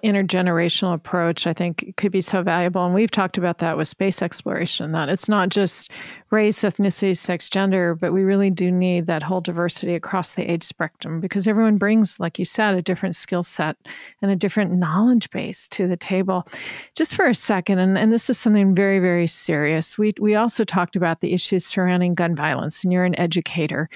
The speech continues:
and I know it's just hit you so deeply. And, and you're also from the South, where there may be different views on, on gun laws and gun control and, and legislation. So,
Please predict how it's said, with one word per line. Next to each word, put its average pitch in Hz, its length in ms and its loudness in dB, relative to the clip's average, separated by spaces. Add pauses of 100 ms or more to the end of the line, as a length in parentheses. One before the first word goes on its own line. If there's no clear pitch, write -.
(280)
and 190 120 2
I 190 40 4
know 196 220 4
it's 190 180 0
just - 240 2
hit 202 160 0
you 196 160 2
so 196 960 2
deeply. 165 640 -2
And, 202 220 0
and 240 160 2
you're 277 100 2
also 277 260 2
from 254 220 0
the 247 80 4
South, - 580 -2 (380)
where 196 160 2
there 196 180 4
may 202 180 4
be 196 140 0
different 180 340 -2
views 190 400 2
on, 180 320 0
on 180 200 0
gun 180 300 0
laws 180 360 0
and 180 120 -4
gun 175 180 -2
control 180 720 -2
and, 160 220 -2
and 180 140 -2
legislation. 175 720 -2
So, 185 320 -2